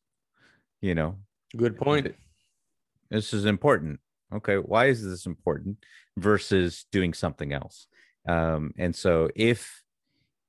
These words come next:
Speaker 1: and you realize that if people, whatever that why is, the reason to do it, people will come on board to that. And then, and then you go through the, all of that, uh,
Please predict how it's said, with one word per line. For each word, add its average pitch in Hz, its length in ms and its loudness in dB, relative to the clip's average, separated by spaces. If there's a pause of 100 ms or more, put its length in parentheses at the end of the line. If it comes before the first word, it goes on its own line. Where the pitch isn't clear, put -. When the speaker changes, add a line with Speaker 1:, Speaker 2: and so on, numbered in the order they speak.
(640)
Speaker 1:
and 104 200 4
you 98 100 4
realize 95 600 4
that 90 140 -2
if 87 280 -6
people, 107 720 0
whatever 98 360 2
that 127 220 4
why 95 280 4
is, 76 340 -2
the 80 120 -10
reason 101 500 0
to - 120 -10
do 104 280 0
it, 170 140 -2 (1700)
people 104 280 4
will 90 160 2
come 92 240 -2
on 85 160 -2
board 80 420 -2 (100)
to 92 180 -6
that. 73 280 -6
And 135 200 2
then, 127 320 2
and 101 160 2
then 107 160 2
you 87 100 -2
go 87 160 2
through 82 300 -8
the, 76 180 -4 (360)
all 90 160 6
of 80 100 0
that, 80 240 2 (640)
uh, 78 320 -6